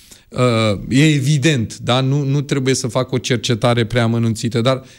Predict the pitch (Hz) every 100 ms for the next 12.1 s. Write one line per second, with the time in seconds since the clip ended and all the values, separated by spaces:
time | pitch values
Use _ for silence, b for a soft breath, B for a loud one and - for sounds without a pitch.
0 | B 147 135 139 131 202 196 156 - 127
1 | 156 165 165 - 131 170 165 139 170 -
2 | 143 156 151 135 117 107 127 156 151 151
3 | 151 139 180 196 - 139 123 120 151 147
4 | B B - 156 - 190 190 190 - 170
5 | 170 156 156 151 147 143 131 131 110 104
6 | 117 160 B B - - 208 214 196 180
7 | - 170 160 B - 139 110 160 160 160
8 | 131 135 123 - 147 151 143 - 123 135
9 | 123 - 120 113 - 107 - 120 127 120
10 | 117 - _ - 107 107 143 131 160 170
11 | 151 117 123 113 107 107 - 104 120 -
12 | 104